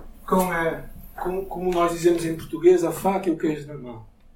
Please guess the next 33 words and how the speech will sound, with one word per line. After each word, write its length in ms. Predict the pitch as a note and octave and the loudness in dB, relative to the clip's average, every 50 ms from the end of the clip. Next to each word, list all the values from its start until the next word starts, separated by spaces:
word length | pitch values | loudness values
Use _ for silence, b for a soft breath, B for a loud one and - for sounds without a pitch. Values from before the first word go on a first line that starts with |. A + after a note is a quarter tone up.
| _ - - - - - - | _ -20 -20 -20 -20 -16 -10
Tu 160 | - F#3 F3+ | -8 -6 -6
e 160 | G3+ G3+ G3+ G#3 | -4 0 6 8
eu 140 | A3 G#3+ | 8 8
estamos 440 | G#3 - - G#3 F#3+ F#3 F3+ E3+ - | 8 6 2 -2 -2 -2 -4 -8 -8
confiados 720 | - - G#3 G3 F#3+ - - F3 E3 F3+ F#3 F3+ - E3+ | -4 -2 -2 -2 -2 -4 -2 0 2 4 4 2 0 -4
a 60 | F3 | -6
esta 180 | E3+ E3+ - E3+ | -8 -6 -6 -8
mensagem. 760 | D#3+ D3+ D3 D3 C#3+ - E3 D#3+ D#3+ D3+ C#3+ C#3+ B2 A2+ A2 - - - - - - - - - - - - - - - - - - | -8 -6 -8 -8 -8 -6 -6 -4 -4 -4 -6 -8 -10 -16 -16 -18 -20 -20 -20 -20 -20 -20 -20 -20 -20 -20 -20 -20 -20 -20 -20 -16 -4
Conta-se 460 | - - G3 G#3 G3+ G#3+ F#3+ - - | 2 2 4 4 6 4 4 4 4
que 60 | - F#3+ | 0 0
uma 140 | F3 E3+ | 2 2
dada 180 | E3+ F3+ F3+ F3 | 2 2 4 2
altura, 440 | E3+ E3+ - - G3+ G3+ G3 F#3 F3 | 0 0 -2 -6 -6 -4 -2 -2 -2
quando 260 | - F3 E3 D#3+ D#3 | -2 -4 -4 -6 -4
Satanás 560 | - - F3 - - D#3 D#3+ E3+ F3 E3+ E3 | -4 -4 -2 -2 -2 0 0 0 0 0 -2
estava 420 | - - D#3 - C#3+ C#3 C#3 - - - - - - - - - - - - - - - - - - | -2 -2 -2 -2 -2 -4 -6 -8 -12 -16 -18 -18 -18 -20 -20 -20 -20 -20 -20 -20 -18 -18 -16 -14 -12
a 60 | - - | -10 -4
falar 340 | - E3 E3 E3 E3+ E3+ | 0 2 4 4 4 2
com 160 | - - D#3 C#3 | 0 -2 -4 -2
o 80 | C#3 | 2
pai, 240 | D#3+ F#3+ G3+ F#3+ F#3 | 4 6 6 6 4
isto 140 | - - E4 | 2 0 -2
é 40 | D#4+ | -2
uma 80 | C4 | -2
história, 460 | - - - F3 D#3+ D#3 D3 C#3 C3 | -2 0 2 4 4 4 4 4 2
simplesmente, 680 | A#2+ - D#3 D#3 C#3+ C#3+ - - - D#3+ E3+ D#3+ D#3 D#3+ | 0 -2 -10 -10 -12 -12 -14 -12 -10 -8 -6 -6 -6 -6
a 60 | D#3 | -6
falar 320 | - - D#3+ - - - | -6 -4 -4 -6 -6 -6
com 100 | E3 C3 | -8 -10
Deus, 360 | B2+ B2+ D3 D#3+ E3 D#3+ C#3+ C#3 | -8 -6 -4 -4 -2 -4 -4 -6
e 80 | C#3 | -8
disse 280 | C3 - C#3+ C#3 C#3 C#3+ | -10 -10 -8 -6 -6 -4
assim, 400 | - - - - D#3+ D#3+ D#3 | -4 -6 -6 -8 -10 -10 -10